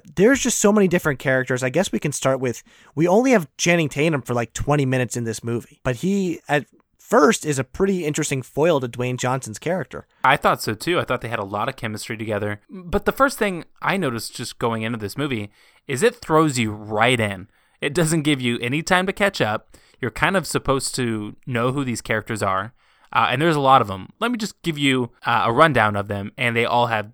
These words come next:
Speaker 2: stupid names, so keep that in mind. You have Duke, you have Roadblock, you have Flint,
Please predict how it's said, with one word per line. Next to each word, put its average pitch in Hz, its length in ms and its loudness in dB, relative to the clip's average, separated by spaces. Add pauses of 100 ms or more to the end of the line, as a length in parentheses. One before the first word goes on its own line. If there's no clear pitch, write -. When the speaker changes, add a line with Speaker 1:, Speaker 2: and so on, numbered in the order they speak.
Speaker 2:
stupid 101 460 -6
names, 95 300 -8
so 101 100 -8
keep - 220 -14
that 98 160 -6
in 98 100 -8
mind. 95 300 -6 (460)
You 127 120 -2
have 117 380 0
Duke, 101 440 -8
you 143 120 -2
have 139 140 -4
Roadblock, 123 720 2
you 127 60 -6
have 123 100 -4
Flint, 165 380 -4